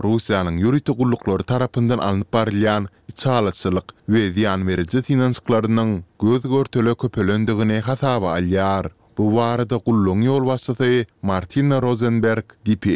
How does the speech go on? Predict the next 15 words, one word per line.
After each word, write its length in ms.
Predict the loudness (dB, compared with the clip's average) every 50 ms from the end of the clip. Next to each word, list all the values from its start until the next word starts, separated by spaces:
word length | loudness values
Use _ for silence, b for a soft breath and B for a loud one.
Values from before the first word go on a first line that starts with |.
| 2 2
A 340 | 2 2 0 -4 -8 -6 -4
habar 180 | -2 0 0 0
agentligine 800 | 0 -2 0 0 0 -2 -2 -2 -2 0 0 2 2 0 0 0
beren 280 | 0 0 0 0 -2 -2
interwýusynda 720 | -2 -2 -2 -2 0 0 0 0 0 0 0 2 2 0
aýtdy. 720 | 0 -2 -4 _ _ -2 0 2 2 4 2 0 0 -4 -8 _ _ _ _ -4
Olaryň 400 | -2 0 0 2 0 0 0 0
hereketleri 680 | 0 0 0 0 -2 -2 -2 0 0 0 2 2 0
has 340 | 0 -2 -2 -2 -2 -2 -2
köpçülikleýin 880 | -2 -2 -2 0 0 0 0 0 0 0 0 2 2 2 0 -2 -2 0
we 80 | 0
agresiw 560 | 0 0 -2 -2 -2 -2 -2 0 -2 -2 0
häsiýete 480 | 0 0 -2 -2 -2 -2 -2 -2 0 0
eýe 300 | 2 2 2 2 2 2
boldy. 640 | 0 0 0 0 0 0 0 0 2 2 2 0 -2